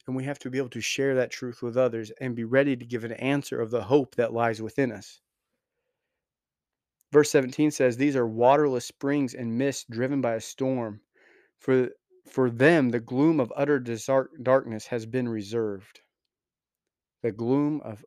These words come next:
utter darkness has been reserved. That is not a fate that we should wish on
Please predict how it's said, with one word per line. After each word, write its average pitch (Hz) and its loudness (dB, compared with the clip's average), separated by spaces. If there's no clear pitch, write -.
utter 127 -6
darkness 113 -6
has 107 -12
been 110 -6
reserved. 101 -10
That 143 0
is 120 -4
not 127 -6
a 117 -8
fate - -4
that 113 0
we 120 -6
should 123 -6
wish 120 -2
on 117 -6